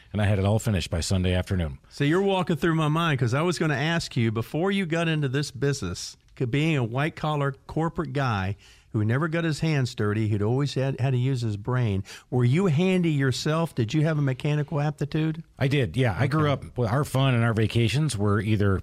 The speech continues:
Speaker 1: building something for my grandmother, my grandfather, my aunt, my uncle. Um, those were our vacations. We'd go to Florida, and you'd say, "Oh, you must have stayed a lot of time at the beach." No, we are actually working on my grandmother and my grandfather's house.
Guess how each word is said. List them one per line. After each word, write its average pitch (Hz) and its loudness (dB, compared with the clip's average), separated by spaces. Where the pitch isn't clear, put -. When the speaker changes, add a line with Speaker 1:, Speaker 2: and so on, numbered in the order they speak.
Speaker 1:
building 120 2
something 120 0
for 107 0
my 98 2
grandmother, 113 2
my 92 2
grandfather, 110 2
my 95 2
aunt, 104 2
my 98 2
uncle. 107 2
Um, 98 0
those 120 0
were 113 0
our 107 2
vacations. 95 -2
We'd 98 -2
go 104 2
to 98 0
Florida, 113 2
and 101 2
you'd 95 -2
say, 107 0
"Oh, 131 2
you 101 2
must 101 0
have 95 -6
stayed 113 0
a 104 4
lot 104 2
of 98 0
time 107 2
at 85 -2
the 92 -2
beach." 107 0
No, 113 4
we 110 2
are 104 4
actually 104 0
working 98 0
on 98 2
my 92 4
grandmother 95 2
and 90 2
my 92 0
grandfather's 90 0
house. 78 -6